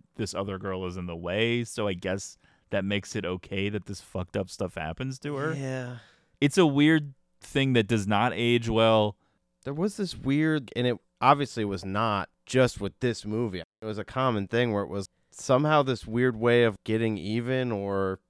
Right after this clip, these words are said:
Speaker 2: l-, leveling things out.
Speaker 1: Right.
Speaker 2: That it's just so bizarre.
Speaker 1: Right. Revenge of the Nerds.
Speaker 2: Yeah.
Speaker 1: There's also a rape used to take a woman down a peg, I guess.
Speaker 2: Yeah.
Speaker 1: But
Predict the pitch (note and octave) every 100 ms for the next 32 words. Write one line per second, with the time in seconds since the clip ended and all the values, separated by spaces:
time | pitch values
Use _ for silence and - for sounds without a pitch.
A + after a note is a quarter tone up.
0 | _ _ A2+ - B2 B2+ B2 C3 B2+ A#2
1 | B2+ B2 G#2 G2+ G#2+ B2+ B2+ - _ _
2 | _ _ - A#2 G2 F#2 - _ _ _
3 | _ - B2 B2+ B2 - D3+ - E3 D3+
4 | C#3 C3+ G#2 G2+ - D#2 G2+ _ _ B2+
5 | A#2+ G2+ D#2+ - A#2+ A2+ A#2+ A#2 G#2+ G#2+
6 | A2 A#2 A#2+ A#2 A#2 G2+ - - A#2 A2
7 | G#2 G2 - G#2 A2 - A#2 G#2+ G#2 G2+
8 | G#2 G2+ G2+ G#2 - G2+ G2 G2+ G2 -
9 | - G2 F#2+ F#2 F#2 F2+ - - G2 G2+
10 | F#2 F#2+ F#2+ F#2 F2+ F2+ F#2+ A2 - B2+
11 | B2 B2 - C3 C3+ C#3 C#3+ C3 C#3 A#2+
12 | F#2+ F#2 _ _ _ A2+ - C#3 C3+